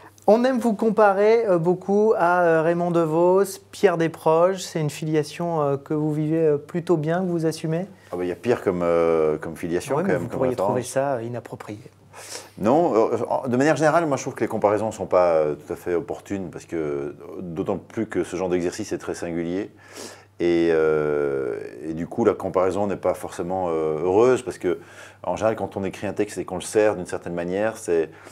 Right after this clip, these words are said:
Speaker 2: c'est que c'est quelque chose qui nous est propre. Donc du DeVos fait du DeVos, du Desproges fait du Desproges.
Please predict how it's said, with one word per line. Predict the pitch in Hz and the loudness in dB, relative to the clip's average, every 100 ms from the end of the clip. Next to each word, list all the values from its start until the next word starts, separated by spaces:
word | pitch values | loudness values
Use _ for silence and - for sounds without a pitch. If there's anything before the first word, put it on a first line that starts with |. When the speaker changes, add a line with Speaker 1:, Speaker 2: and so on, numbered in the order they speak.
| - - - | -20 -20 -18
Speaker 2:
c'est | - | -16
que | - | -12
c'est | 87 | -12
quelque | - - | -12 -10
chose | 98 120 | -8 -6
qui | 110 | -2
nous | 104 | 0
est | 107 | 2
propre. | - 104 - 82 | 2 2 0 -12
Donc | 76 80 | -10 -8
du | 78 71 | -8 -2
DeVos | 82 95 | 2 2
fait | - 104 | 2 0
du | 85 | 0
DeVos, | 76 71 85 85 | -2 -4 -4 -4
du | 147 | -8
Desproges | 147 80 - | -10 -10 -10
fait | 160 | -10
du | 147 | -8
Desproges. | 143 143 87 98 | -8 -4 0 0